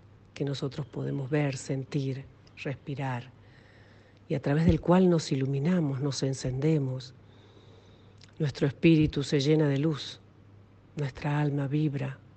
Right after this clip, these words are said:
en ese concierto de geometrías y colores que a través de una danza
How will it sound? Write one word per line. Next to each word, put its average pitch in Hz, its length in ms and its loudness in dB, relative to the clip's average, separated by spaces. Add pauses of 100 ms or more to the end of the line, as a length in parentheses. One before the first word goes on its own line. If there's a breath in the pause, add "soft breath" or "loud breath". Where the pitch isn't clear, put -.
(720)
en 131 100 -2
ese 131 240 -4
concierto 139 880 -4 (1700 loud breath)
de - 560 -4 (140)
geometrías 147 840 2
y 139 40 -2
colores 139 760 -2 (1500)
que 143 100 -2
a 135 60 0
través 135 300 -2
de 160 40 2
una 147 160 2
danza 143 720 -2